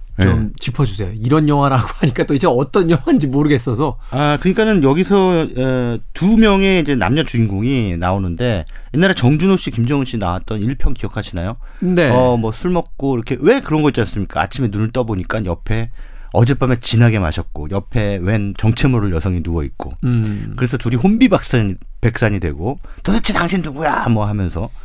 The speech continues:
Speaker 2: 이러면서 이제 알고 봤더니 그 여자의 가문이 조폭 가문이었고,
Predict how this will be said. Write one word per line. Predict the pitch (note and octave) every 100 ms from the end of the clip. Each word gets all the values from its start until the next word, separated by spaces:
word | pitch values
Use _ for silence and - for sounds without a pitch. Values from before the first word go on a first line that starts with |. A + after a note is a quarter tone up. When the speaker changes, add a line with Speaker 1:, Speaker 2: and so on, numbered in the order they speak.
| - - - -
Speaker 2:
이러면서 | E3+ G#3 F#3+ E3 D#3 C3 G3 G#3 F#3+
이제 | B2 B2 A#2+ -
알고 | A2+ C#3+ D#3
봤더니 | B2+ - A#2+ G#2 B2 G3 - - - -
그 | - A#2
여자의 | G#2 G#2 A#2+ B2 A2+ A2 A2 G#2 F#2+ -
가문이 | - G#2 G#2+ G#2 B2 G3+ B3 - -
조폭 | - A#2+ - -
가문이었고, | F2+ D#2+ D#2+ C2+ - C2+